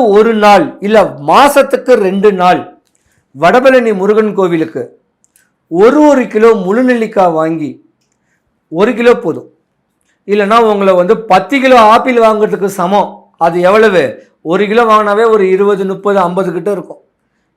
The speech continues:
இல்லைன்னா ஆப்பிள் கொடுக்கணும், அது வேண்டாம். ஒரு கிலோ முழு நெல்லிக்காய் வாங்கி கையில் அப்படியே அரவணைச்சிக்கிட்டு, முருகா என் கடன் அடையணும், நான் இனிமேல் கடன் வாங்கக்கூடாது, என்னுடைய சுபகாரியங்கள் நடக்கணும்னு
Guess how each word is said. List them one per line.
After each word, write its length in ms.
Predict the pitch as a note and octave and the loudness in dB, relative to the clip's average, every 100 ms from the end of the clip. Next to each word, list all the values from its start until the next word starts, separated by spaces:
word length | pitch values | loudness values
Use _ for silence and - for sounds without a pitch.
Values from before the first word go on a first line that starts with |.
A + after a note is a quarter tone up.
| G3 | -6
இல்லைன்னா 260 | G3+ F#3+ G#3 C#3+ F3 | -4 -2 -2 -2 -2
ஆப்பிள் 340 | C#4 B3+ A3+ | -2 -4 -4
கொடுக்கணும், 340 | F3 E3+ E3 D3 | -6 -6 -8 -10
அது 100 | G3+ A#3+ | -12 -10
வேண்டாம். 300 | A3+ G#3 E3 - _ _ _ _ _ _ C#3 | -8 -8 -10 -16 _ _ _ _ _ _ -6
ஒரு 140 | E3 A#3 A3 | -4 -2 0
கிலோ 160 | A3 F#3+ | 2 0
முழு 160 | E3+ G3+ A3 | 0 -2 0
நெல்லிக்காய் 460 | G3+ F#3 D3+ C3+ | -2 -2 -2 -2
வாங்கி 320 | B2 C3 B2+ B2 _ _ _ _ _ _ _ _ | -4 -10 -12 -16 _ _ _ _ _ _ _ _
கையில் 320 | D#3 F3+ G3 E3 | 0 2 2 0
அப்படியே 340 | C3 D3 D#3+ E3+ | 0 -2 0 0
அரவணைச்சிக்கிட்டு, 720 | C3+ D3 F3 E3 D#3+ E3 D#3 D#3 C#3+ | 0 -2 -4 -6 -8 -12 -10 -10 -10
முருகா 320 | D3+ F3 F3+ F3 D#3 | -4 2 4 4 0
என் 160 | C#3+ C#3+ | -6 -6
கடன் 260 | C#3 D3+ D#3 | -6 -6 -4
அடையணும், 500 | C#3+ D3+ D3+ D#3+ B2+ - _ _ _ _ _ - | -4 -4 -4 -4 -6 -12 _ _ _ _ _ -10
நான் 160 | C3+ C3+ | -8 -4
இனிமேல் 260 | D3+ F3 | -4 -2
கடன் 240 | D#3+ E3+ E3 | -4 -4 -4
வாங்கக்கூடாது, 560 | D#3+ D#3 D#3 D3+ C#3+ D#3 C3 C3 _ - | -4 -6 -2 -2 -2 -4 -6 -10 _ -8
என்னுடைய 280 | C#3+ D3+ C#3+ - | -6 -4 -6 -6
சுபகாரியங்கள் 760 | E3 F#3+ F3+ E3 D#3+ D#3 D3 C3 | -4 -2 0 0 -4 -6 -8 -8
நடக்கணும்னு 460 | C#3 D#3 E3 E3 | -8 -8 -8 -8